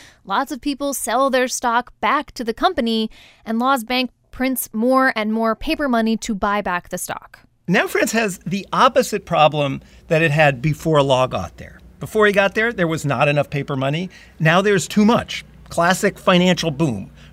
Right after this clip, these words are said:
Speaker 2: More and more money is circulating, and prices on basic staples, you know,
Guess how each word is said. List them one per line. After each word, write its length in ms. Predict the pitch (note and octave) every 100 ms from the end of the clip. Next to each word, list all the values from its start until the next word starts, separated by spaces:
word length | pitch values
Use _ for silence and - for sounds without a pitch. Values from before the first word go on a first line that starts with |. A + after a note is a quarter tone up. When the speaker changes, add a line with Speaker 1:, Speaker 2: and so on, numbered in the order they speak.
| -
Speaker 2:
More 240 | E3 F3+
and 80 | F3+
more 160 | E3
money 240 | E3 E3 D#3
is 100 | D3
circulating, 600 | - A3 G#3 F#3 F3 F3+
and 220 | F3+ E3+
prices 380 | - F#3+ G3+ F#3
on 160 | F3 D3+
basic 500 | C3 D#3 E3+ F#3+ -
staples, 720 | - D3+ D#3 F3+ F#3 F#3 -
you 80 | A#2+
know, 140 | A#2